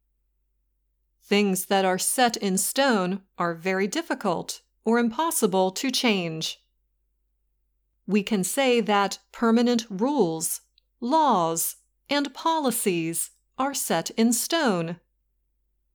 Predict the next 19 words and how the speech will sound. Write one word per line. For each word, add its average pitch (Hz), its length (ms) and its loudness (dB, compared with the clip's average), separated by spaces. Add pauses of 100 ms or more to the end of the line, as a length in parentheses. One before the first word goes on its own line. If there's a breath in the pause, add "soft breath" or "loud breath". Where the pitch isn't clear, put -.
(380)
It 175 160 0
often 196 420 2
takes 233 520 -2
several 233 520 0
difficult 240 600 0
actions 185 680 -2
to 185 160 -4
change 220 420 2
them. 170 420 -2 (1300)
The 180 100 -4
dates 226 560 0 (140)
of 254 160 -2
some 180 280 -2
events 226 720 0 (220)
are 254 280 0 (100)
also 277 420 2
set 226 400 0
in 180 160 -2
stone. 180 600 0